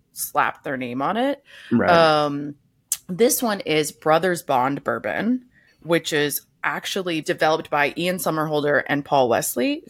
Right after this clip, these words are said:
Speaker 1: who are, if you don't know who they are, they
Speaker 2: Vampire
Speaker 1: did, like,
Speaker 2: Diaries?
Speaker 1: Yes, exactly.
Speaker 2: Okay.
Speaker 1: They did, like, a famous, it was a famous series for a while, Vampire Diaries. Um,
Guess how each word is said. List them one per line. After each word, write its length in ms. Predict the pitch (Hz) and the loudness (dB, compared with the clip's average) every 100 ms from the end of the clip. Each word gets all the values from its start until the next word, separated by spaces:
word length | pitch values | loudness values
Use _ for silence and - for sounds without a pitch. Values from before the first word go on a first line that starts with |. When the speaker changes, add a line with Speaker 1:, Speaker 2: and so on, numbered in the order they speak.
| - | -4
Speaker 1:
who 160 | 156 - | -2 0
are, 260 | 127 131 113 | 0 2 0
if 140 | 135 | -4
you 60 | 131 | -8
don't 160 | 147 | -8
know 60 | 170 | -8
who 100 | 139 | -6
they 100 | 147 | 0
are, 220 | 240 - - - - | 2 0 -4 -18 0
they 100 | 165 | 2
Speaker 2:
Vampire 520 | 120 156 160 170 175 180 | 2 4 4 4 4 0
Speaker 1:
did, 20 | |
like, 80 | 180 | -2
Speaker 2:
Diaries? 320 | - 180 196 175 | 0 0 2 2
Speaker 1:
Yes, 480 | 135 - - - - | 2 0 -4 -6 -8
exactly. 520 | 143 143 131 - 131 | -2 0 0 0 0
Speaker 2:
Okay. 80 | 123 | 0
Speaker 1:
They 80 | 147 | 0
did, 220 | 170 - | 0 0
like, 160 | 147 156 | 0 -2
a 40 | |
famous, 600 | 147 151 139 139 139 - | -2 -2 -2 -4 -6 -4
it 80 | 233 | -4
was 140 | 269 | -2
a 40 | 285 | -2
famous 340 | - 165 160 | -2 -2 -2
series 340 | - 135 139 - | -6 -6 -6 -4
for 140 | 156 | -2
a 80 | 151 | 0
while, 260 | 127 117 131 | 0 0 -2
Vampire 380 | 147 - 147 | -4 0 2
Diaries. 540 | 143 117 123 127 131 - - - _ | 2 2 0 -2 -4 -8 -20 -20 _
Um, 580 | 165 156 147 143 143 143 | 2 4 4 2 -2 -8